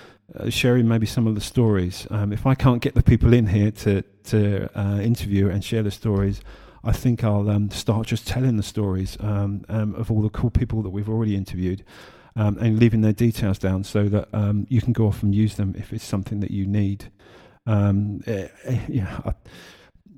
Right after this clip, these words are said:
an example, I interviewed a, a, I interviewed a guy who's got a, um, a waste collection company, um, and, uh,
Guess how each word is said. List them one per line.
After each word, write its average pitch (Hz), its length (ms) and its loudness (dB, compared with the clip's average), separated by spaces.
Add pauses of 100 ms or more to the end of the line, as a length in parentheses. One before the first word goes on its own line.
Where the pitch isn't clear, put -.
(520)
an 120 160 2
example, 117 540 2
I 104 80 0
interviewed 104 360 -2
a, 98 320 -2
a, - 160 -8
I 120 40 2
interviewed 110 320 0
a 104 40 -4
guy 101 240 0
who's 98 140 2
got 95 180 -4
a, 92 340 -4
um, 90 460 -8 (380)
a 104 60 -6
waste 104 340 -2 (140)
collection 98 460 -6
company, 87 540 -8 (120)
um, 87 460 -8 (280)
and, 90 440 -8
uh, 82 420 -10